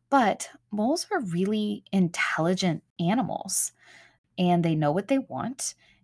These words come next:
and they want prey that moves around, something that they have to burrow and look for. Um, they don't have very good vision, and so they actually ro-,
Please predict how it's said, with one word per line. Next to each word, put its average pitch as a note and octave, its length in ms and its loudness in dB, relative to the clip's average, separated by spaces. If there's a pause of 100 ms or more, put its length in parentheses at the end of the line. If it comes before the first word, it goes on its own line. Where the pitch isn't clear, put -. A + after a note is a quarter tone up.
(160)
and E3+ 340 4
they E3+ 200 2
want E3+ 520 0 (160)
prey D#3+ 600 2
that F#3+ 180 4
moves E3+ 320 2
around, G3 460 0
something E3+ 380 2
that E3 140 2
they D#3 80 -2
have - 340 -4
to D3+ 380 0
burrow D3 400 4
and D3+ 200 2
look - 220 -6
for. - 440 -2 (580)
Um, E3+ 520 2
they F#3 100 6
don't E3+ 360 6
have E3+ 340 4
very E3 360 4
good D3 260 0
vision, D3 640 0 (600)
and F3+ 180 4
so - 140 4
they E3+ 140 4
actually E3+ 380 2
ro-, E3 240 2